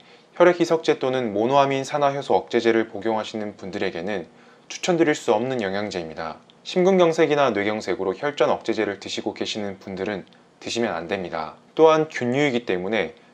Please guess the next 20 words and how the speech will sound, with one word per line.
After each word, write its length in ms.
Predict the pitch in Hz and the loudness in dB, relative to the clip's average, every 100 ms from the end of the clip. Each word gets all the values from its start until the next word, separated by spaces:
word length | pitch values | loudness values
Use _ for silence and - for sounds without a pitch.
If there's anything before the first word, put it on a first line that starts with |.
| _ - | _ -2
다양한 520 | 113 120 143 143 139 | 4 4 6 4 2
다당류로 540 | - 113 117 110 104 | 0 0 2 0 -2
면역을 360 | 98 104 101 101 | -2 -4 -2 -2
올려주지만 840 | 87 92 117 104 - 90 101 78 - - - - | -2 2 0 0 -6 -2 -2 -2 -16 -20 -20 -10
이게 260 | 120 127 - | -2 0 4
또 140 | 151 | 6
알러지를 460 | 98 117 131 135 123 | 8 6 2 2 2
일으킬 280 | 110 117 120 | 0 -2 -6
수 160 | - | -6
있는 120 | 107 87 | -6 -6
여지가 300 | 82 95 90 | -6 -6 -6
있기 240 | - 95 | -6 -6
때문에 500 | 95 85 98 95 80 - - _ | -6 -6 -4 -4 -4 -16 -20 _
버섯류나 440 | 113 - 147 143 127 | -4 0 0 2 2
이쪽에 320 | 110 117 110 | 2 0 2
알러지가 400 | 90 107 104 101 | 0 -2 -4 -4
있는 220 | 92 92 | -4 -8
분들은 380 | 90 82 87 85 | -10 -8 -8 -6
조심하셔야 600 | - 110 123 107 107 98 | -4 0 0 0 0 -4
합니다. 440 | 80 80 80 78 | -4 -8 -8 -10